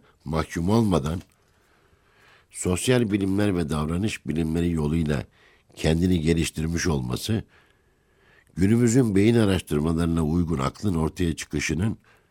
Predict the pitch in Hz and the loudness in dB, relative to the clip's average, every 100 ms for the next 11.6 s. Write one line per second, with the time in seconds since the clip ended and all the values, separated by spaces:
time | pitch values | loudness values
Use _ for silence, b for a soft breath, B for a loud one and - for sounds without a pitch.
0 | b b b b - 80 98 110 120 - | b b b b -4 2 4 4 2 0
1 | 98 98 113 120 92 65 53 _ _ - | 0 2 2 2 2 0 -4 _ _ -6
2 | 67 64 60 55 55 50 - - - _ | -6 -6 -8 -8 -12 -14 -16 -18 -20 _
3 | b b b b b b b b b b | b b b b b b b b b b
4 | b b b b b _ - 98 - 156 | b b b b b _ -2 0 2 2
5 | 147 135 117 110 107 120 120 107 98 87 | 4 2 2 0 2 4 6 6 4 2
6 | 87 131 - _ b b b b b 80 | 2 0 0 _ b b b b b -4
7 | 98 131 123 110 - 78 90 120 - b | 0 4 4 2 0 -2 0 -2 -6 b
8 | b b - - 95 - 123 123 117 - | b b -10 -2 0 2 2 2 0 0
9 | 98 90 90 107 73 73 90 87 98 90 | -4 -4 -2 0 0 0 0 0 0 0
10 | 85 87 95 85 82 87 98 85 - 73 | 0 0 0 0 -2 0 0 0 0 -2
11 | 76 - 71 69 110 107 | -2 -4 -4 -2 -2 -4